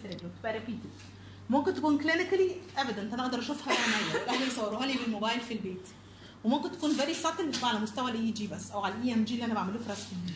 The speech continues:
المشكله بقى ان دول بيتقال عليهم ايه؟ epileptic. دي سيجرز، صح؟ ونتوصم ان احنا epileptic وناخد انتي epileptics. بيتقال انه ملبوس، فيترن علقه ويشربوا عليه مش عارفه ايه ويعملوا عليه حاجات كده،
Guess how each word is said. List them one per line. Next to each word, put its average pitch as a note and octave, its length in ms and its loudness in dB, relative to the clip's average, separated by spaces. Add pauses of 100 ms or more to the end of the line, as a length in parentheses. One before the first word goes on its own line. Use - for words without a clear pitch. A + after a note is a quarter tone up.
(1080)
المشكله C#4 360 0
بقى C#4 100 2
ان B3 140 0
دول C4 100 2
بيتقال A#3 240 0
عليهم A3 300 0
ايه؟ G3+ 200 -6 (920)
epileptic. C4 540 -8 (840)
دي A#3+ 60 -2
سيجرز، E4+ 360 -2 (360)
صح؟ - 140 -2 (600)
ونتوصم A#3 560 0
ان A#3 80 -2
احنا B3 260 -2
epileptic D4+ 460 -4
وناخد C4+ 260 0
انتي A3 260 -2
epileptics. D#3 480 -10 (560)
بيتقال A3 340 0
انه D4 140 4
ملبوس، D4+ 640 0 (960)
فيترن A3 400 0
علقه A#3 300 2
ويشربوا G#3+ 380 2
عليه A3 120 2
مش A3 160 0
عارفه A3 260 -2
ايه B3 120 -2
ويعملوا A#3 300 -2
عليه B3 140 -2
حاجات A#3+ 300 -4
كده، G#4+ 240 2